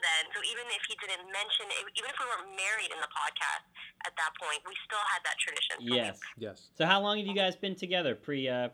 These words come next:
Speaker 2: pre now, this moment?
Speaker 1: I,
Speaker 3: Pre
Speaker 1: yeah, I
Speaker 3: now.
Speaker 1: thought we were talking about movies. What, what is this?
Speaker 2: Oh, this
Speaker 1: We've
Speaker 2: is
Speaker 1: been
Speaker 2: more
Speaker 1: together five years.
Speaker 2: This is more fun. Um,
Speaker 3: Five years.
Speaker 2: okay, five years. So during that span, did you guys ever go on any dates to the movie theater?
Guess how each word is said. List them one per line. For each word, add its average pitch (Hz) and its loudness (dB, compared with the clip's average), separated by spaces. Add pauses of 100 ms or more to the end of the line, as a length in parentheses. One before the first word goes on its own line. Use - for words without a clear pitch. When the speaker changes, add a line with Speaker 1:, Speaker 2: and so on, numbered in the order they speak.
Speaker 2:
pre 123 -4
now, 117 -6
this 110 -12
moment? 98 -6 (200)
Speaker 1:
I, - 2 (320)
Speaker 3:
Pre 165 4
Speaker 1:
yeah, 180 8
I - 8
Speaker 3:
now. 180 12
Speaker 1:
thought - 6
we 294 12
were - 10
talking 403 2
about 415 4
movies. 285 0
What, 285 -2
what 320 0
is 427 -2
this? - 0
Speaker 2:
Oh, 220 8
this 220 8
Speaker 1:
We've 208 -2
Speaker 2:
is 220 0
Speaker 1:
been 214 0
Speaker 2:
more 220 6
Speaker 1:
together 233 4 (200)
five 208 4
years. 202 0 (160)
Speaker 2:
This 190 -6
is 185 -4
more 180 0
fun. 160 2
Um, 147 8
Speaker 3:
Five 135 6
years. 113 2
Speaker 2:
okay, 156 4
five 170 4
years. 160 4
So 165 4
during 196 0
that 185 4
span, 170 4
did 143 -2
you 165 0
guys 160 4
ever 151 2
go 143 4
on 139 0
any 131 2
dates 135 4
to 165 0
the 156 0
movie 156 4
theater? 165 0